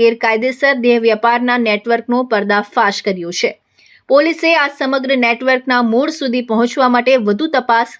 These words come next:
હાથ ધરી છે. તો મહિધરપુરામાં બ્રાન્ડેડના નામે નકલી ઘડિયાળોનું વેચાણ કરતા બાવીસ વર્ષીય જતીન હરીશ ચોપડાને એસ ઓ જી એ પકડી ત્રણ લાખ ત્રાણું હજારની નકલી ઘડિયાળો જપ્ત કરી છે. આરોપી પાસેથી ટાઇટન કંપનીની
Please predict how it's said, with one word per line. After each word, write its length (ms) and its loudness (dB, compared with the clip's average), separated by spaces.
હાથ 200 -2
ધરી 300 -4
છે. 160 0
તો 140 -20
મહિધરપુરામાં 760 -6
બ્રાન્ડેડના 760 -6
નામે 200 -8
નકલી 500 -12
ઘડિયાળોનું 720 -6
વેચાણ 480 -6
કરતા 320 -2
બાવીસ 360 -4
વર્ષીય 360 -10
જતીન 360 -12
હરીશ 360 -10
ચોપડાને 640 -8
એસ 360 -2
ઓ 40 -8
જી 260 -10
એ 100 -14
પકડી 380 -12
ત્રણ 360 -4
લાખ 300 -2
ત્રાણું 440 -8
હજારની 420 -8
નકલી 340 -16
ઘડિયાળો 480 -4
જપ્ત 320 -6
કરી 260 -14
છે. 140 -20
આરોપી 380 -6
પાસેથી 460 -6
ટાઇટન 500 -6
કંપનીની 480 -14